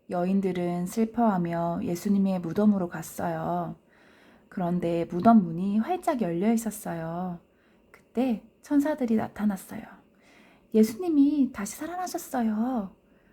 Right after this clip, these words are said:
천사들은 예수님이 다시 살아나셨다는 소식을 전해주었어요. 여인들은 이 기쁜 소식을 제자들에게 전했어요.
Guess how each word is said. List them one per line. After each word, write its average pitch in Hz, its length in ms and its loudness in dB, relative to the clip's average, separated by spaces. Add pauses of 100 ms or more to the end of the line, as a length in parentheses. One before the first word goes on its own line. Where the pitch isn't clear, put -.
(220)
천사들은 202 880 0
예수님이 180 840 -2
다시 190 240 -8
살아나셨다는 233 640 2
소식을 233 680 -4
전해주었어요. 180 1300 -4 (840)
여인들은 190 840 2
이 190 160 -8
기쁜 - 420 0
소식을 226 720 -2 (140)
제자들에게 175 840 -6
전했어요. 175 800 -6